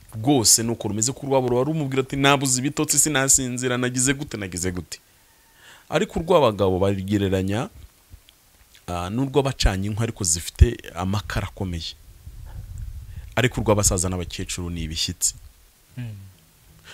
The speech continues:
Speaker 1: Ku buryo n'umuntu utarahura na Yesu,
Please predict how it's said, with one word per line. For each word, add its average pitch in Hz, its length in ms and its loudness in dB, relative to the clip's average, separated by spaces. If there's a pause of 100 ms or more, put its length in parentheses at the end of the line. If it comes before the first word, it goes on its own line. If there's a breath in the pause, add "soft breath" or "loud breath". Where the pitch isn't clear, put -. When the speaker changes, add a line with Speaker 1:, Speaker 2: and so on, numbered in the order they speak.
(140 loud breath)
Speaker 1:
Ku 127 140 -2
buryo 175 480 0 (920)
n'umuntu 147 460 2
utarahura 151 640 4
na 120 140 4
Yesu, 123 720 2